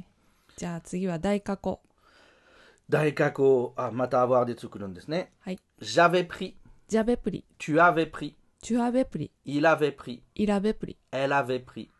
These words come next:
Speaker 1: Elle avait pris.
Speaker 2: Nous avions pris.
Speaker 1: Nous avions pris.
Speaker 2: Vous aviez pris.
Speaker 1: Vous aviez pris.
Speaker 2: Ils avaient pris.
Speaker 1: Ils avaient pris.
Speaker 2: Elles avaient pris.
Speaker 1: Elles avaient pris.
Speaker 2: Mhm,
Speaker 1: Ok.
Speaker 2: parfait.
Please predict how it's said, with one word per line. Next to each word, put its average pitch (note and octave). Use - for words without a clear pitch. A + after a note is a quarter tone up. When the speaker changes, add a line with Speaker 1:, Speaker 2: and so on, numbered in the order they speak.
Speaker 1:
Elle G3+
avait G3+
pris. D#3
Speaker 2:
Nous B2+
avions B2+
pris. -
Speaker 1:
Nous A3
avions A#3+
pris. F3
Speaker 2:
Vous A#2
aviez A#2
pris. -
Speaker 1:
Vous G3+
aviez G#3
pris. -
Speaker 2:
Ils B2
avaient B2
pris. -
Speaker 1:
Ils G3
avaient A3
pris. -
Speaker 2:
Elles A#2+
avaient G#2+
pris. -
Speaker 1:
Elles G3+
avaient F#3
pris. -
Speaker 2:
Mhm, F3+
Speaker 1:
Ok. -
Speaker 2:
parfait. E4